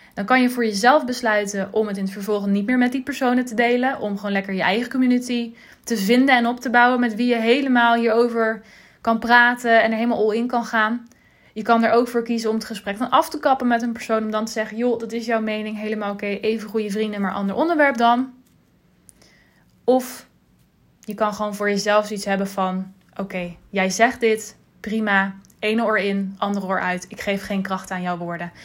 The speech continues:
Want dat is het grootste gevaar met omgeving die negatief reageert. Dat jij gaat twijfelen aan jezelf. Dat is vaak het gevolg hiervan. En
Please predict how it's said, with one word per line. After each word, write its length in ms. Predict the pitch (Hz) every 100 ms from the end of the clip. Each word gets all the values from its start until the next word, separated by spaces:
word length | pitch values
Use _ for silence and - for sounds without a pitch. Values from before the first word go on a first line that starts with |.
| - -
Want 160 | 190
dat 180 | 214 254
is 100 | 254
het 120 | 226
grootste 420 | - 214 226 -
gevaar 500 | 226 190 - 190 185
met 180 | 175 180
omgeving 560 | 190 190 190 202 202 185
die 100 | 180
negatief 460 | 175 185 - 180
reageert. 680 | 170 175 170 - 180 170 - _ - - -
Dat 340 | 175 202 226
jij 440 | 208 185 180 190 190
gaat 220 | - 196 196
twijfelen 540 | 208 220 262 220 196
aan 200 | 190 185
jezelf. 600 | 175 170 175 160 170 - _ _ -
Dat 200 | 180 208
is 160 | 240 233
vaak 300 | 208 214 247
het 140 | 190
gevolg 420 | - 190 185 190 190
hiervan. 420 | 165 - 156 165 - -
En 140 | -